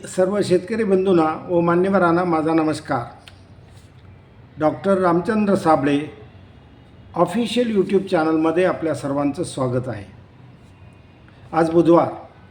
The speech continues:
शिवजयंतीनिमित्त मी आपणा सर्वांना शुभेच्छा देतो. दिनांक एकोणीस फेब्रुवारी ते शनिवार दिनांक बावीस फेब्रुवारी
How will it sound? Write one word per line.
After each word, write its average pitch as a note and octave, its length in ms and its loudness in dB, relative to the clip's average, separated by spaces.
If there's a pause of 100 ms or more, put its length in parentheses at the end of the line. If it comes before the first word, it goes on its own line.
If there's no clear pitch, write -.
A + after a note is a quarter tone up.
(720)
शिवजयंतीनिमित्त D#3 920 2 (1120)
मी D3+ 80 2
आपणा D3+ 300 -2
सर्वांना C#3 480 -2
शुभेच्छा C3+ 400 -6
देतो. B2+ 340 -4 (1000)
दिनांक F3 360 2
एकोणीस G3 480 -2
फेब्रुवारी F#3 440 4
ते F3+ 420 2
शनिवार D3+ 460 -2
दिनांक D#3 340 -2
बावीस C#3 440 -2
फेब्रुवारी B2+ 420 -2